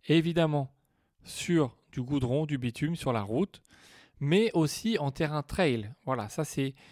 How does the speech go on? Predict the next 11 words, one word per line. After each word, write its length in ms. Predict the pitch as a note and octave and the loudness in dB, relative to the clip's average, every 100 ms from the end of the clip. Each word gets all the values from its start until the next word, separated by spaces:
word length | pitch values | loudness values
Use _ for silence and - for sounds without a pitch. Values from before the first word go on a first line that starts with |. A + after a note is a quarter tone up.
| - _ | -20 _
c'est 140 | - | -8
un 80 | B2 | -4
exercice 760 | C3+ C#3 C#3 - E3 - - - _ _ | -2 0 -2 -2 -6 -6 -14 -20 _ _
qui 180 | - B2 | -12 -10
peut 320 | - C#3 C#3 | 0 4 4
être, 260 | C3+ - A#2+ | 4 0 -2
euh, 340 | A2+ A2+ A2 | 0 0 -2
fait 240 | - - | -2 0
en 120 | D#3 B2+ | 0 0
terrain 300 | C#3 A2 G#2+ | -4 -4 -6
trail 380 | - C3 E3+ | -2 -2 -2